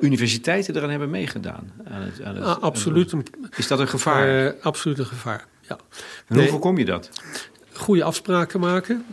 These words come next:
Speaker 2: Eh, ik denk dat het besef nu ook duidelijk is dat, ehm, er een, een, eh,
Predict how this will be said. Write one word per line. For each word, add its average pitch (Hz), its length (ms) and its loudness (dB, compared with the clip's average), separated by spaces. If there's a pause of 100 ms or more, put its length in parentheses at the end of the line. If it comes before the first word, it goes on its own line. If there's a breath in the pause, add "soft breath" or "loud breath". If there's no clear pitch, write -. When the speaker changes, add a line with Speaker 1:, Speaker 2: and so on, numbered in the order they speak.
(200)
Speaker 2:
Eh, 143 160 2
ik 147 100 2
denk 147 180 4
dat 147 120 4
het 139 140 0
besef - 460 4
nu 139 200 2
ook 143 260 2
duidelijk 147 640 2
is 226 360 0
dat, 120 300 -4 (720 loud breath)
ehm, 120 440 2 (2000 loud breath)
er 135 360 2 (100)
een, 117 280 -6
een, 131 340 -6
eh, 117 300 -4